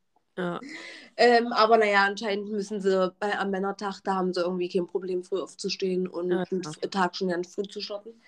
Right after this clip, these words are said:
Speaker 1: Ja, ja, klar.
Speaker 2: Naja, auf jeden Fall dachte man sich dann, „Gut, lässt du mal die Jungs ein bisschen Zeit her draußen.“ Klar, warum nicht? Ähm, in der Zeit war ich dann, wie gesagt, bei meiner Mom, war dann noch kurz da,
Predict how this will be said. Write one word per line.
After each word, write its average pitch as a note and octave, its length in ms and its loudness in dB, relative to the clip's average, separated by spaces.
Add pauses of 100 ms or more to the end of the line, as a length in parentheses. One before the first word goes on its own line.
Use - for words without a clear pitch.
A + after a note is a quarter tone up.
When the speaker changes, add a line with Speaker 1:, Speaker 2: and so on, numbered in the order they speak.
(180)
Speaker 1:
Ja, F#3+ 180 -4
ja, D#3+ 240 -6
klar. E3+ 260 2
Speaker 2:
Naja, C#4 260 4
auf B3 100 -4
jeden C#4 200 2
Fall B3+ 220 2
dachte A#3 340 0
man A3 200 0
sich G3+ 120 -12
dann, F#3+ 200 0
„Gut, B3 580 -6 (220)
lässt E3 300 -6
du E3+ 60 -2
mal D#3 200 -2
die D#3+ 100 -2
Jungs D#3 300 -4
ein D#3+ 80 0
bisschen D3+ 320 -4
Zeit G3+ 300 2 (120)
her F#3+ 300 2 (180)
draußen.“ G3+ 580 2 (400)
Klar, G3+ 280 -2
warum E3 240 -6
nicht? F3+ 280 -12 (680)
Ähm, A3 420 4
in G#3+ 80 -2
der G3+ 180 2
Zeit G3+ 200 0
war G3 160 2
ich G3+ 80 -6
dann, F#3+ 200 0
wie F#3+ 100 0
gesagt, F#3 240 -2
bei F#3 80 -4
meiner E3+ 280 -4
Mom, G#3 460 -4 (280)
war F#3+ 160 6
dann F#3+ 200 2
noch F#3+ 200 -4
kurz F#3+ 280 -10
da, G3+ 280 0